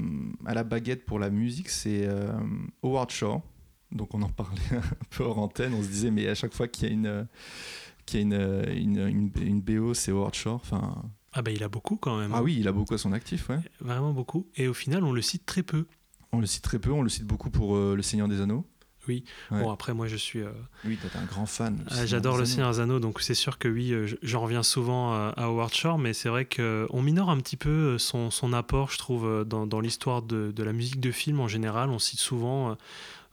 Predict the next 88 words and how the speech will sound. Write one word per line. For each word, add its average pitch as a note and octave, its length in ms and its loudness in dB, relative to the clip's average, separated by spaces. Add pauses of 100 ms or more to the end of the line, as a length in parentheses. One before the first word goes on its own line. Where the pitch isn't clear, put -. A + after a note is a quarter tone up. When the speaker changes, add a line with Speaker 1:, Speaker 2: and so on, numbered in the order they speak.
Speaker 2:
souvent B2+ 320 0
d'autres. B2+ 360 0 (440)
Euh, A#2+ 120 -2
là, A#2+ 120 2
j'ai A#2 100 2
l'air A#2 140 2
un A#2 80 0
peu B2 100 0
bête B2 160 0
parce - 140 -2
que A#2 100 -2
je G#2 60 -6
voulais A2+ 160 -2
citer - 260 -4
quelques-uns, A#2 440 -4
mais G#2+ 120 -6
j-, G#2+ 140 -12
j'en A#2 180 -2
ai A#2 80 -2
pas A#2 100 -4
non A#2 60 0
Speaker 1:
Mais B2 80 0
tu D3 120 -2
Speaker 2:
plus. C3 120 -2
Speaker 1:
peux, A#2+ 60 -4
tu - 100 -8
peux A#2+ 140 -4
citer, B2+ 420 0
euh, G#2+ 420 2
Speaker 2:
<clears throat> - 40 -8
Speaker 1:
tu - 80 -14
peux A2+ 100 -4
citer A#2 300 -4
des G#2 100 -2
feats - 160 -10
de G#2 120 -2
Cronenberg, G#2 600 -2
euh. G#2 220 -2 (300)
Speaker 2:
Mais A#2+ 160 2
oui, C3+ 100 0
bien A#2+ 120 0
sûr. A#2+ 200 0
En A2 60 -2
fait, - 180 -2
c'est, A2+ 240 -2
vu B2 180 -2
qu'en C#3 140 0
plus, D3+ 180 -2
Cronenberg A#2+ 560 0
adore B2 420 -2
travailler A#2+ 440 -2
tout - 100 -10
le - 60 -6
temps - 100 -2
avec A2+ 140 -4
la A2+ 100 -2
même B2 300 0
équipe, - 480 -10
équipe, D3+ 320 -4
qu'on, - 160 -4
donc, A#2 260 -4
euh, A2+ 100 -2
Howard A#2+ 300 0
Shore C#3 220 0
est, A2 80 -6
est - 160 -14
tout - 120 -12
le - 60 -8
temps A2+ 140 0
là. C3 120 0
Je A2 120 -4
sais B2 160 -2
même A#2+ 120 0
pas, C#3 140 -2
en B2 100 -2
fait, A#2+ 200 -4
depuis A2+ 200 -6
combien A#2+ 220 0
de A2+ 60 0
temps B2+ 120 0
ils A#2+ 80 0
travaillent A#2 240 -4
ensemble, A2 280 -4
quoi. - 180 -10
Speaker 1:
Eh - 40 -4
ben, A2 100 0
depuis G2+ 200 -6
Scanner. B2+ 380 -2